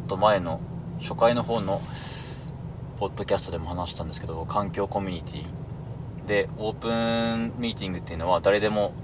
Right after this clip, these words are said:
そのスパイラルクラブ以外の人も環境とか生活について話そうっていう気軽に入れる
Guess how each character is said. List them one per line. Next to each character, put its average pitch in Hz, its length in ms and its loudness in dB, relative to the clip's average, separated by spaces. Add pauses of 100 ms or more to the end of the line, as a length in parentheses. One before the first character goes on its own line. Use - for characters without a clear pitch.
(180)
そ - 120 -8
の 82 160 -4
ス - 120 -8
パ 104 100 10
イ - 20 12
ラ 101 80 12
ル 101 80 6
ク - 80 -2
ラ 101 80 8
ブ 87 100 2
以 101 80 2
外 101 140 8
の 90 80 0
人 101 180 0
も 117 260 6 (640)
環 95 180 2
境 92 180 -2
と 90 120 -2
か 82 220 2 (420)
生 - 160 -2
活 95 260 2
に 90 80 -2
つ - 100 -6
い 90 60 -6
て - 80 -2
話 90 240 0
そ 101 80 2
う 87 40 2
っ - 40 -6
て - 160 -8
い 80 40 -6
う - 20 -8 (320)
気 - 120 -8
軽 92 200 4
に 92 100 -2
入 87 220 2
れ 85 80 -2
る 80 120 -6